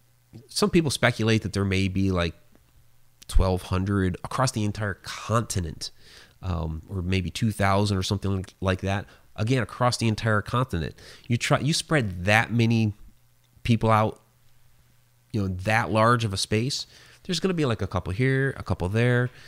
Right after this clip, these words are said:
you know, not, not huge numbers.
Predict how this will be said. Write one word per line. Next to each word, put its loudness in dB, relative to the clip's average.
you 0
know, 0
not, -2
not 0
huge 0
numbers. 0